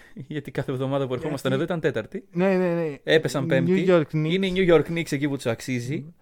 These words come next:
Speaker 2: Ρε φίλε, θέλω τόσο πολύ να δω Knicks με Nets.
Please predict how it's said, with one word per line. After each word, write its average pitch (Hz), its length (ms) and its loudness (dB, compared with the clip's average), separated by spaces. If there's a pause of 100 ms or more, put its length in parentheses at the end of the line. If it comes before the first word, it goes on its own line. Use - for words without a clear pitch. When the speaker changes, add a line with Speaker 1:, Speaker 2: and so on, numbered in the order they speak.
(320)
Speaker 2:
Ρε 135 140 0
φίλε, 135 240 -8
θέλω 156 320 -2
τόσο - 340 -6
πολύ 156 240 -2
να 139 180 -4
δω 123 280 0
Knicks 127 240 -6
με 120 300 -2
Nets. 120 360 -6